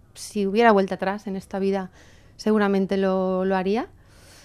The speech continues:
Pero bueno, acabé haciendo Derecho,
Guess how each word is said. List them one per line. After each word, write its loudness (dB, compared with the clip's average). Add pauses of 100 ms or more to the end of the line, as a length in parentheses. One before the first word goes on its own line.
(760)
Pero 6
bueno, 2
acabé 0
haciendo 0
Derecho, 2